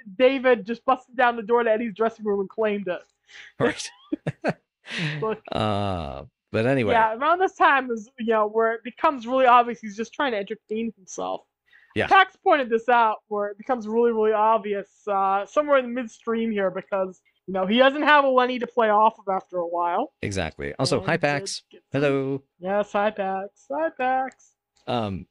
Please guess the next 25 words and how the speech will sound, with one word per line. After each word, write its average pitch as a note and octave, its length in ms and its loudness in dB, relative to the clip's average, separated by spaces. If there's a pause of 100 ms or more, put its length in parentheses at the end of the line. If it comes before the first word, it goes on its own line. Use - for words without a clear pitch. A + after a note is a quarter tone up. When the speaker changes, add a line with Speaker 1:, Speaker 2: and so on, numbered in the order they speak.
Speaker 2:
yeah, D#3 280 0
it's, - 400 -4
Speaker 1:
Ugh. E4+ 120 0 (300)
Speaker 2:
<sighs> - 280 -20
yeah, E3+ 140 0
you D#3 180 0
really A3 300 0
feel G#3+ 160 0
sorry E3+ 220 0
for C#3+ 120 -2
David A#2+ 540 -2
already, A2+ 680 -2
you A2+ 160 -2
know, G2 100 -4
three C3+ 240 -2
episodes A#2+ 400 -2
in, A2 340 -4
'cause G#2 180 -6
it G#2 100 -10
just - 180 -4
feels C3 240 -2
like A2 120 -2
Speaker 1:
Yeah. - 160 -6
Speaker 2:
he's G2 120 -6
not, A2+ 320 -2